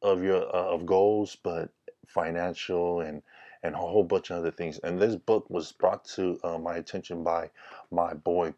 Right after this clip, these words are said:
Paulo. Shout out to you again, Uso. And the book is called The Compound Effect by Darren Hardy.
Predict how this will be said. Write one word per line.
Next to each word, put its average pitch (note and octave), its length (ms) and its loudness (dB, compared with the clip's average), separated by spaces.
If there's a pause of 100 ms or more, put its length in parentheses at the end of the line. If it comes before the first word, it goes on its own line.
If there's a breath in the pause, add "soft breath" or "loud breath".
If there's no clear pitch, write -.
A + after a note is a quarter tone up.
(120)
Paulo. F#2 560 8
Shout F2+ 320 -6
out E2+ 180 -2
to F#2+ 100 -4
you F2+ 200 -2
again, F2+ 400 -4
Uso. F#2+ 460 -2 (580 loud breath)
And E2 360 -4
the D#2+ 80 -4
book F#2+ 260 -2
is F#2+ 100 -6
called F2 260 0
The E2+ 80 -2
Compound F2 640 -2
Effect - 500 -2
by D#2 160 0
Darren F2 380 0
Hardy. G#2 380 4